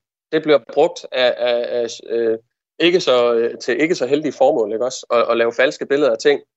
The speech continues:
men det bliver også brugt til OK formål andre steder.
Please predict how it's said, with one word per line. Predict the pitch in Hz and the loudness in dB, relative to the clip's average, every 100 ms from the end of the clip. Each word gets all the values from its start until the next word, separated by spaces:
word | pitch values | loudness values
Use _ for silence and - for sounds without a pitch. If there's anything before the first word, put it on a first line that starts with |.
| _ | _
men | 147 151 | -4 -2
det | |
bliver | 139 131 | 0 0
også | 139 - | 0 -2
brugt | 143 - | -6 -4
til | 131 120 - | -6 -6 -2
OK | 156 151 120 113 | 0 0 -2 -2
formål | 110 113 107 | -4 -4 -6
andre | 113 117 | -4 -4
steder. | 120 113 107 | -6 -6 -6